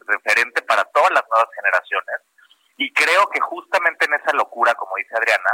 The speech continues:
y Andrea, pues logramos entender a un transformador que entre más tiempo pasó en el manicomio o en el hospital psiquiátrico, más se inspiró y mucho más pudo crear, ¿no? Esas grandes pinceladas de Van Gogh fueron en sus últimos años,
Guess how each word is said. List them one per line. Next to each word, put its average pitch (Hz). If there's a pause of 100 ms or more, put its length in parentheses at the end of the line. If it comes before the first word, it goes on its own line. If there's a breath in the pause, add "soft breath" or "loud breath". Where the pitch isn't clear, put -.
y -
Andrea, 92 (800)
pues 107
logramos 117
entender 104 (260 loud breath)
a 220
un 240
transformador 104 (300 loud breath)
que 120 (120)
entre 120
más 135 (340)
tiempo 139
pasó 117
en 117
el 120
manicomio 101
o -
en -
el -
hospital -
psiquiátrico, - (260 loud breath)
más 147
se 185
inspiró 127
y 117
mucho 147
más 127 (120)
pudo 113
crear, 101
¿no? 98
Esas 117
grandes 117
pinceladas -
de 104
Van 92
Gogh 101 (260 soft breath)
fueron 135
en 131
sus -
últimos - (200)
años, 175